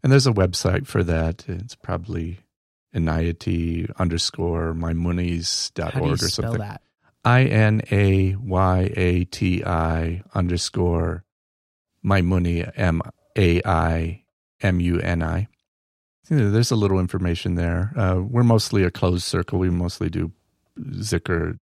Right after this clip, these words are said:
Speaker 1: private together. Um, but every once in a while, there's public events mentioned. My other work in interspirituality, I do through a foundation that I started with two friends,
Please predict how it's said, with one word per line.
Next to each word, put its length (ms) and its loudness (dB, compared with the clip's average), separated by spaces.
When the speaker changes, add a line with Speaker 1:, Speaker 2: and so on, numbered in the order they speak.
Speaker 1:
private 500 -2
together. 600 -4
Um, 420 -6
but 120 2
every 160 6
once 260 2
in 80 0
a 60 2
while, 280 2
there's 200 -4
public 420 -4
events 640 -6
mentioned. 540 -8
My 220 2
other 180 6
work 300 2
in 80 2
interspirituality, 1400 0
I 100 -2
do 220 0
through 560 -2
a 140 -6
foundation 720 0
that 120 -2
I 80 0
started 640 -2
with 220 -4
two 180 -2
friends, 720 -4